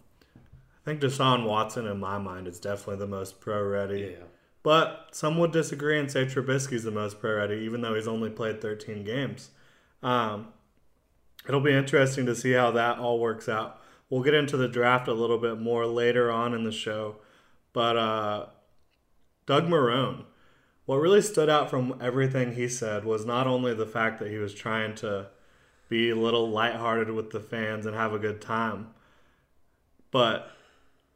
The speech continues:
Speaker 1: he's gonna work these guys to death as soon as they get in there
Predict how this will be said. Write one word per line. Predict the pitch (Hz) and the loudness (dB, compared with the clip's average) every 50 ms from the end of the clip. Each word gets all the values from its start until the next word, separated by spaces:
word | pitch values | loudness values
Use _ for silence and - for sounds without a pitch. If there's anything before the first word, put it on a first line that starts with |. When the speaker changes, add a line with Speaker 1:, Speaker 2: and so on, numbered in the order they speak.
| _ | _
Speaker 1:
he's | _ - - 139 139 | _ -6 -4 -2 0
gonna | 160 139 123 | 2 2 2
work | 113 117 120 117 117 | 4 4 2 2 0
these | 123 117 107 107 | -2 -4 -2 0
guys | 117 107 104 101 - | 0 0 -2 -2 -6
to | - | -10
death | 104 98 107 104 104 104 | -8 -6 -4 -4 -4 -4
as | 107 95 - | -6 -8 -6
soon | - 110 107 | -8 -6 -6
as | 107 98 | -6 -4
they | 104 104 101 | -4 -4 -2
get | 98 104 104 | -2 -2 -2
in | 107 104 104 104 | -2 -2 -4 -4
there | 104 101 101 101 101 98 | -2 -2 0 0 -2 -2